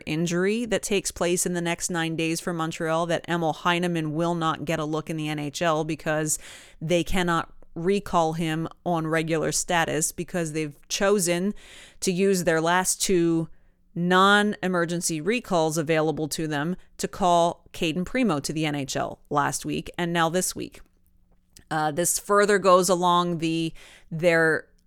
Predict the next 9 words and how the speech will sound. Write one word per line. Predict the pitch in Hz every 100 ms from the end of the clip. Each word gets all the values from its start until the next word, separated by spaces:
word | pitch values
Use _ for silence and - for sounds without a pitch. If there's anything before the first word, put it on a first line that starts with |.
| -
either | 220 233 240
someone | - 214 214 208
is | 185 175 170
wanting | 165 160 165 190 220 208
to, | - 220 - _ -
to | -
look | 170 208 208
at | 175
him | 175 143 151